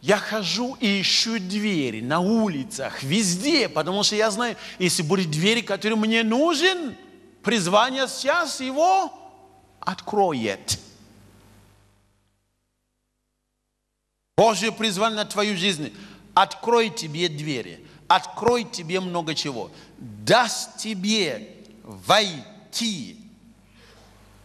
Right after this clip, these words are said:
Дороги и двери откроются. Я себе сидел недавно и думал,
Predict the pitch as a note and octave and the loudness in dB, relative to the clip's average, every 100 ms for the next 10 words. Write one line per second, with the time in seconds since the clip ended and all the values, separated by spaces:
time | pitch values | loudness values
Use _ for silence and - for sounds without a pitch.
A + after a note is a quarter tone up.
0 | C3 A#2 F#2+ D3+ D3 D#3+ C#3 B2+ F2+ D2+ | -18 -12 0 0 0 -2 -2 -4 -4 -8
1 | - - D#2 - - - - _ _ _ | -12 -12 -12 -12 -16 -18 -20 _ _ _
2 | _ _ _ _ _ _ _ _ _ _ | _ _ _ _ _ _ _ _ _ _
3 | _ _ _ _ _ _ _ _ _ - | _ _ _ _ _ _ _ _ _ -20
4 | - A#2+ A#2+ C3 A#2+ A2+ B2 A2 C3+ C3 | -2 0 2 0 0 0 0 0 0 0
5 | C3 A#2 - - A2+ B2 A2 G#2 G2+ G2+ | -4 -10 -18 -10 -2 2 2 0 -6 -6
6 | G#2+ A2 G#2 | -4 -2 -4